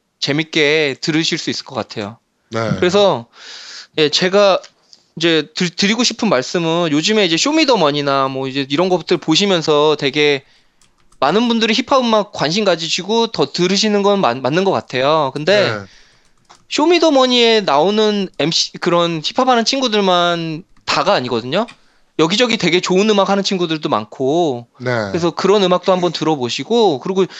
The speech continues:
Speaker 1: 쇼미더 음악 같은 경우에는 너무 자극적인 걸로만 편집을 하다 보니까
Speaker 2: 네.
Speaker 1: 좀 이렇게 디스랩이라던가 아니면 좀 공연을 해도 좀 이렇게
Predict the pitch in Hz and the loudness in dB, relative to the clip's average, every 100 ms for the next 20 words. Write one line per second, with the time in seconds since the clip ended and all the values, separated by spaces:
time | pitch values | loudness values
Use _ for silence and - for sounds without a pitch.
0 | - - 311 349 339 311 254 220 220 208 | -10 -2 0 2 2 2 0 0 2 2
1 | 202 156 151 208 - 185 226 269 233 233 | 2 2 0 2 0 0 0 0 0 2
2 | 214 202 196 277 277 226 190 160 135 127 | 2 2 0 -2 0 0 0 0 -2 0
3 | 226 226 147 117 _ _ 120 104 90 214 | 2 2 0 -4 _ _ -10 -10 -4 -2
4 | 180 180 - 151 - 208 196 165 151 135 | -2 -4 -4 -6 -2 0 2 2 2 0
5 | 131 127 127 135 143 131 147 - - - | -2 0 0 0 -4 -4 -4 -6 -20 -12
6 | - 196 220 214 196 202 196 180 185 147 | -2 2 2 2 2 2 2 0 0 -4
7 | - | -4